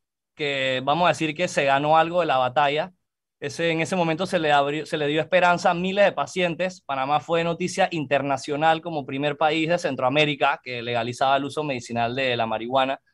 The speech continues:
Pero aquí seguimos obligados a cometer ilegalidades por necesidad, porque no se ha reglamentado. Y la ley claramente dice que necesita, necesita ser reglamentada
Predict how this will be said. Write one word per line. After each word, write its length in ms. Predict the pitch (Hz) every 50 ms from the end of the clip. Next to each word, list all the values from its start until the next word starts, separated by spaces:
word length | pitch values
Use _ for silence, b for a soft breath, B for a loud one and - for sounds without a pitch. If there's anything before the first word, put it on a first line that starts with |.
| _ _ _ _ _ _ _ _ _ _
Pero 240 | - 165 170 175 170
aquí 600 | 165 156 - 175 185 185 190 202 208 220 220 214
seguimos 520 | - - 196 185 185 190 190 208 214 214
obligados 760 | 185 175 156 156 156 170 170 165 160 170 202 185 - - - - -
a 120 | 131 131
cometer 600 | 127 139 139 139 139 131 113 143 143 147 151 151 175
ilegalidades 680 | 175 160 151 143 135 127 127 131 131 135 151 170 165
por 180 | - 143 135 127
necesidad, 680 | 131 127 - - 127 123 - 131 135 139 143 165 190 - _ _ _ _ _ _ _ _
porque 220 | - 151 143 147 160
no 120 | 180 185
se 100 | 185 226
ha 60 | 226
reglamentado. 840 | 240 254 247 226 196 185 185 185 202 196 262 233 180 131 127 - _ _ _ _ _ _ _
Y 100 | - 170
la 120 | 180 180
ley 180 | 180 202 214 208
claramente 600 | 202 226 214 214 214 214 214 214 208 - 214 202
dice 280 | 202 208 202 202 220 208
que 120 | - 180
necesita, 440 | 170 165 160 180 185 185 208 202 - _
necesita 840 | - 175 185 170 - - 180 156 - 269 277 269 - 160 151 170 202 -
ser 220 | - - 175 170
reglamentada 920 | 180 196 196 185 165 151 143 143 139 143 135 170 165 165 165 170 185 185